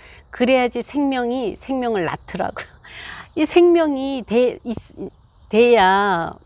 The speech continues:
생명을 낳을 거 아니에요. 그렇게 할 수 있도록 예수님이 우리 안에서 역사하신다는 겁니다.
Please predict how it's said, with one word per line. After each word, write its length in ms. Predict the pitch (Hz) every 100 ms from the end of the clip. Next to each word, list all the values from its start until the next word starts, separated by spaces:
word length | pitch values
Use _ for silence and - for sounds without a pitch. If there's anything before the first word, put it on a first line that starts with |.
| _ _
생명을 540 | - 254 254 233 175
낳을 260 | 151 165 202
거 120 | 190
아니에요. 720 | 165 160 156 156 156 160 175 - _ - _ _ - - _ - _ - - - - - -
그렇게 360 | - 285 302 285
할 200 | 269 262
수 140 | -
있도록 540 | 196 - 185 180 190 165
예수님이 460 | 208 233 262 247
우리 280 | 220 165 180
안에서 800 | 151 165 175 165 156 170 185 156 _ - - _
역사하신다는 920 | 160 147 - 151 147 - 202 190 185 180
겁니다. 440 | 170 170 170 -